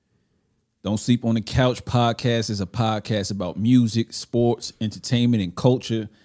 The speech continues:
It's just two friends over twenty years of friendship. This is, like, just peeking into our, our text messages, our conversations in the background, where we talk about all those, all these different type of things. Mainly, we talk about hip hop and sports each and every week.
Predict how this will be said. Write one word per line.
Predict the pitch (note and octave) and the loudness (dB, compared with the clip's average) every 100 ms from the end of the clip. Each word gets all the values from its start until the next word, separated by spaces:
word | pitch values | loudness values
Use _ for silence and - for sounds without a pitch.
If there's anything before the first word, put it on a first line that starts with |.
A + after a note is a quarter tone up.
| _ - | _ -4
It's | G#2+ | -4
just | G#2+ - | -4 -4
two | - C3 B2 | 2 4 4
friends | - B2 B2 A#2+ A2+ - _ | 2 2 4 2 0 -8 _
over | G2+ F#2+ | -2 -2
twenty | - B2+ A#2+ | -2 0 2
years | A#2 A#2 G#2+ | 2 2 2
of | G2+ | -2
friendship. | - C3 B2 - A#2+ A#2 _ _ _ | 0 2 2 0 -2 -4 _ _ _
This | A#2 A2+ | -6 -4
is, | G#2+ | 0
like, | A#2+ A2 | 0 0
just | G#2 A2 - - _ _ | 0 -4 -4 -12 _ _
peeking | D3+ A#2+ A2+ | -2 2 2
into | A2+ G#2 G#2 | 2 0 2
our, | A2 G#2 | 2 2
our | E2+ G2+ F#2+ | 0 -2 -2
text | - A#2+ - | 0 0 0
messages, | G#2+ G#2+ G2+ G#2 G#2 | -2 -2 -4 -4 -4
our | F#2+ | -6
conversations | F2 B2 A2 G2+ - A2+ A2 G#2 | -4 -2 -2 -2 -2 -2 -2 -2
in | G#2 | -4
the | E2+ | -6
background, | C#2 A2+ A#2 - G#2+ A2 G#2+ G#2+ G#2 - _ | -6 -4 -4 -6 -6 -4 -2 -4 -6 -14 _
where | A2+ | 0
we | B2+ | 2
talk | C3 C#3 B2 | 2 0 0
about | B2+ B2 | 2 2
all | B2+ C3 | 2 2
those, | A#2 G#2 - | 0 -4 -4
all | A2+ A#2 | -4 -2
these | A2+ | -4
different | A#2 A2+ G#2+ | -6 -6 -4
type | G#2 | -6
of | F2+ - | -6 -2
things. | B2+ A2 F2+ | -2 -2 -4
Mainly, | G2+ A2+ | -4 -2
we | A#2 | -2
talk | G#2+ G#2+ | -4 -6
about | F#2+ E2+ F2+ | -6 -6 -2
hip | A2 A2 | -2 -2
hop | G#2 - | -4 -6
and | |
sports | - - A2+ - | -10 -6 -6 -6
each | G#2+ G2+ | -8 -6
and | G#2 | -4
every | G2+ F2+ | -4 -4
week. | G2 B2+ C3 | 0 -2 -2